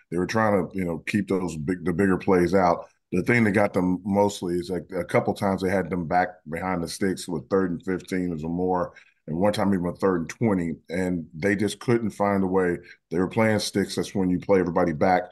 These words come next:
at the, at the marker to, to, for the first down, and they were just playing, they just weren't following receivers. They were letting guys come up the field free,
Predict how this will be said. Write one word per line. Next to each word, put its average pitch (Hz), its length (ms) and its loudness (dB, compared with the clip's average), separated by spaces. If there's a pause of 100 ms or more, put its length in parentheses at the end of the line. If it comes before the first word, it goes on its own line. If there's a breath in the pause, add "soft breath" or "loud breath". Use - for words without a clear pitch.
(360 loud breath)
at 87 160 0
the, 85 180 0
at 98 140 2
the 90 60 0
marker 92 380 2
to, 85 120 0
to, - 220 -10
for 85 200 0
the - 60 -12
first 87 300 0
down, 90 340 2 (420 soft breath)
and 101 140 2
they 104 60 4
were 104 80 2
just 101 200 -2
playing, 104 480 2
they 95 140 -2
just 101 220 -4
weren't 101 260 2
following 104 540 2
receivers. 92 580 -2
They 92 80 -4
were 92 120 -2
letting 98 240 0
guys 95 260 0
come 90 260 -2
up 87 120 -4
the - 60 -16
field 90 320 -2
free, 104 440 2